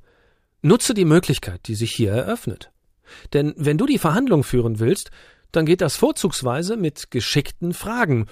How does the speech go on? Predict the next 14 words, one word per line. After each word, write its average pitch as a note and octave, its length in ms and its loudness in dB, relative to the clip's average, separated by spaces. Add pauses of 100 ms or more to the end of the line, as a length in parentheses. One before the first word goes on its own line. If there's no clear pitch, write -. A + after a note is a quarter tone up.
(120)
oder E3+ 320 2 (160)
eben A#2 340 -2 (140)
mit G#2 260 -6
Pausen. B2+ 560 -2 (1080)
Je D3+ 120 4
nachdem, F3+ 420 4
welche C#3 260 0
Pause C3 320 0
du B2 100 2
einsetzt, D3+ 640 0 (400)
hast - 180 0
du F3+ 60 4
unterschiedliche B2+ 840 2
Effekte. - 460 -4